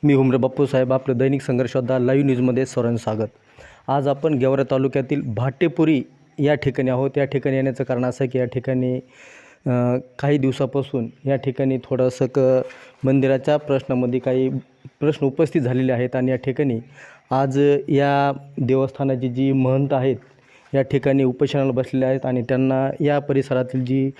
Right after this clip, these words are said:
ग्रामस्थ आहेत त्या ठिकाणी त्यांना पाठिंबा देण्यासाठी या ठिकाणी महिला आहेत, काही पुरुष आहेत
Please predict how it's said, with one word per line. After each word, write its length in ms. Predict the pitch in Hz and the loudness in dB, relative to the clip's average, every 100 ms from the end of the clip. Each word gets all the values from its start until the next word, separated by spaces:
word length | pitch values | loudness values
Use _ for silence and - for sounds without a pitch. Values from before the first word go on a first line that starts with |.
| - - 123 | -20 -8 0
ग्रामस्थ 420 | 135 147 143 147 | 2 2 0 0
आहेत 200 | 127 123 - _ _ _ - _ _ | 0 0 -4 _ _ _ -20 _ _
त्या 80 | 147 | -4
ठिकाणी 420 | 143 143 139 135 | -2 -2 0 0
त्यांना 220 | 127 131 131 | 0 0 0
पाठिंबा 420 | 139 135 139 127 | -2 -2 -2 0
देण्यासाठी 420 | 127 131 131 131 | 0 -2 -2 -2
या 60 | 123 | -2
ठिकाणी 420 | 131 123 127 127 | -4 -2 0 0
महिला 360 | 123 127 127 | 0 0 0
आहेत, 240 | 127 123 123 - _ - _ - | 0 -2 -4 -8 _ -20 _ -2
काही 140 | 131 | -2
पुरुष 280 | 127 143 135 | 0 0 0
आहेत 200 | 127 127 | -2 -2